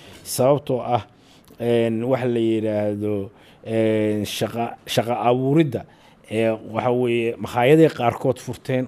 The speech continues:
oo hadda hodheelay leeyihiin, Garow ay ku leeyihiin, Boosaasay ku leeyihiin, Qardhay ku leeyihiin.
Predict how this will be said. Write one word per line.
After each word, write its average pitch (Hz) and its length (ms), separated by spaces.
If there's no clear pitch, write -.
oo 101 360
hadda 113 400
hodheelay 113 540
leeyihiin, 113 540
Garow 117 260
ay 107 60
ku 110 160
leeyihiin, 113 480
Boosaasay 101 400
ku 117 160
leeyihiin, 113 480
Qardhay 117 320
ku 117 160
leeyihiin. 113 480